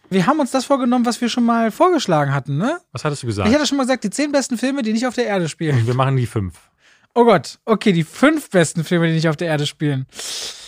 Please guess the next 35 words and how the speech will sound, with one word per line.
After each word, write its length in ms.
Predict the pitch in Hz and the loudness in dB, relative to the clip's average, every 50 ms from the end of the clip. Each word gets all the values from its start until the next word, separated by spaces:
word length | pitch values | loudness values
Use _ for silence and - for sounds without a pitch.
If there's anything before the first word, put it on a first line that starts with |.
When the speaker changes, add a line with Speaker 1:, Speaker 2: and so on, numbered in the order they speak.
| - - | -14 -4
Speaker 1:
Okay, 180 | - - - 254 | -4 -2 -2 0
ich 160 | 233 254 - | 0 2 2
hab 140 | 302 302 - | 2 0 0
einen, 240 | - 233 277 277 240 | 0 -2 -2 0 0
wo 60 | 254 | 0
ich 120 | 247 202 | 0 2
weiß, 200 | 196 226 240 233 | 2 0 0 0
den 100 | - 233 | -2 -4
wirst 160 | 220 247 226 - | -4 -4 -2 -2
du 60 | 240 | 0
Speaker 2:
Zehn 200 | - 117 123 127 | 2 2 4 2
Speaker 1:
auch 40 | 120 | 2
Speaker 2:
ist 120 | 113 - | 0 -2
doch 100 | 120 107 | -2 -2
ein 60 | 113 | 0
bisschen 240 | 101 95 - 107 98 | -2 -2 -4 -4 -4
lang, 240 | 90 85 85 90 - | -4 -6 -6 -4 -2
Speaker 1:
Nö, 100 | 185 185 | 0 2
Speaker 2:
oder? 200 | 185 175 170 190 | 4 4 2 2
Speaker 1:
Mann. 120 | 196 175 120 | 0 0 -2
Speaker 2:
Wir 40 | 123 | -2
haben 60 | 123 | -4
bis 140 | - - - | -4 -4 -6
jetzt 140 | - 175 196 | -4 -2 0
Speaker 1:
Die 20 | |
Speaker 2:
immer 140 | 208 127 - | 2 2 2
Speaker 1:
Leute 180 | 240 226 262 247 | 2 0 -2 -2
Speaker 2:
Top 100 | 240 240 | -2 -2
Speaker 1:
sind, 60 | 247 | -2
Speaker 2:
fünf 200 | 233 151 135 - | -2 -4 -4 -6
gemacht. 260 | - - 101 98 95 95 | -6 -6 -6 -6 -4 -4
Speaker 1:
dann 120 | 220 202 208 | -4 -2 -2
machen 140 | 220 240 240 | 0 0 -2
wir 40 | |
vielleicht 440 | 233 - 240 226 208 214 - - _ | -2 -4 -6 -6 -6 -6 -12 -20 _